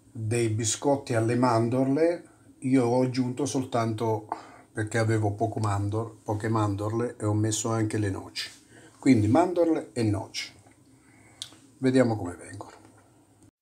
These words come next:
Ed ecco, abbiamo preparato una teglia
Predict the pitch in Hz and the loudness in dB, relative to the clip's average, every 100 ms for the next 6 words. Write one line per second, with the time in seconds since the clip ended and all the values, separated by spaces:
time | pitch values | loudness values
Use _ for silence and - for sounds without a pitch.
0 | - 180 180 143 143 139 131 143 147 156 | 0 4 8 8 10 10 10 8 12 12
1 | 139 131 135 135 180 190 202 208 208 - | 12 8 2 6 10 10 10 8 8 4
2 | - | -10